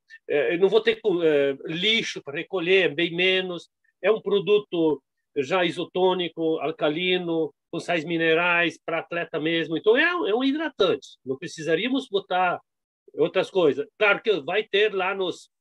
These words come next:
trinta e poucos quilômetros, vai ter dois pontos de hidratação que vai ter uma Pepsi Cola. Uma garrafinha pequenininha de Pepsi Cola junto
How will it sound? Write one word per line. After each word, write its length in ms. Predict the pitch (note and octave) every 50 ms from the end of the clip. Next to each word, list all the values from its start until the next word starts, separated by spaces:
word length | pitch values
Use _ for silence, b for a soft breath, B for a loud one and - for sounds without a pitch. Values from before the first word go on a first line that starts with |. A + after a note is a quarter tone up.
| _ _ _ _ _ _ _ -
trinta 280 | F#3 G#3+ A3+ - G3
e 40 | F3+
poucos 320 | - G#3 G#3 G3 - - -
quilômetros, 440 | - G3 E3 F3+ G#3 G#3+ - -
vai 100 | G3+ G3
ter 140 | - - F#3
dois 280 | D#3+ G3 A3+ B3+ B3 -
pontos 380 | - G3+ G#3 G#3 - G3+ E3
de 60 | E3 F#3
hidratação 520 | D#3+ F3+ F3+ F3+ - F3 - - G3 G3
que 120 | G3 G#3+ G#3+
vai 160 | G#3 G#3 G3
ter 260 | - - F3+ F#3 F#3+
uma 180 | G3 G3 F#3+ -
Pepsi 440 | - F#3+ F#3+ F#3+ - - - G#3 -
Cola. 360 | - D3+ C#3 C3 G#2+ F#2 - _ _ _ _ _ _ _ _ _ _ _ _ _ _ _
Uma 400 | - C3 C3+ C3+ C3 B2 B2 A#2
garrafinha 420 | A#2 C#3+ D3+ D#3 - - F3 E3+ D#3+
pequenininha 380 | - C#3 C3+ D#3 D3+ E3 E3
de 80 | D#3+ D#3+
Pepsi 320 | E3 E3+ D#3+ - - G#3
Cola 280 | G#3 - F#3 F3+ F#3 F3+
junto 240 | E3 G3 G3 G3